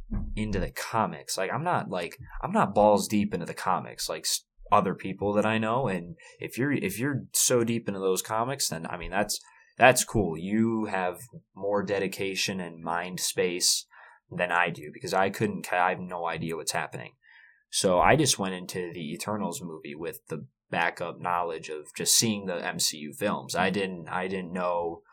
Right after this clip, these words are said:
the history of the Eternals and the Celestials and the comics. I didn't really, I didn't really have any idea what was going on. So I, I pretty much went in blind outside of the other past M C U films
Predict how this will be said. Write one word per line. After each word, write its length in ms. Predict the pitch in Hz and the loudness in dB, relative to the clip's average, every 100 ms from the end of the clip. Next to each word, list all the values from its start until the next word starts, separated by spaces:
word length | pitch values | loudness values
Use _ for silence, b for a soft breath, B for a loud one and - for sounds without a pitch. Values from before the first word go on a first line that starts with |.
| b b _ _ | b b _ _
the 80 | 76 | -10
history 460 | 90 101 - 104 95 | -4 -2 0 0 0
of 80 | |
the 120 | 92 85 | -4 -6
Eternals 680 | - 101 98 92 92 90 87 | -4 -4 -2 -4 -4 -6 -10
and 100 | 80 | -2
the 60 | |
Celestials 1000 | - 90 90 90 - 98 90 87 85 82 | -2 2 2 0 -2 -2 -2 -2 -2 -6
and 100 | 78 | -8
the 60 | 80 | -6
comics. 500 | - 92 92 87 85 | -2 -2 -2 -2 0
I 120 | 90 | 0
didn't 180 | 92 85 | -2 -4
really, 480 | 85 80 80 73 B B B B B | -6 -4 -6 -10 B B B B B
I 140 | 104 | 4
didn't 180 | 120 98 | 4 2
really 240 | 95 92 90 | 2 0 2
have 220 | 92 87 | 0 0
any 200 | 90 87 | -4 -4
idea 380 | 85 87 85 80 | -4 -4 -4 4
what 200 | 123 127 | 6 6
was 180 | 90 | -2
going 340 | - 87 80 78 | -4 -4 -6 -10
on. 180 | 65 65 | -8 -2
So 160 | - | 4
I, 120 | 135 160 | 4 6
I 120 | 117 | 4
pretty 220 | 151 220 196 | 4 0 0
much 200 | 98 104 | 0 2
went 180 | 104 | 0
in 160 | 90 80 | -2 -4
blind 380 | 90 92 76 67 | -2 -2 -2 -2
outside 440 | 85 - 92 87 | -2 0 0 0
of 300 | 85 80 - _ _ _ | -2 -6 -12 _ _ _
the 220 | - 95 87 | -10 -4 0
other 300 | 95 92 85 | 0 0 -2
past 440 | - 92 87 - | 0 0 0 -2
M 140 | 95 87 | -4 -2
C 180 | - | -2
U 160 | 90 87 | -4 -6
films 600 | 87 90 87 85 85 - | -4 -4 -4 -6 -8 -10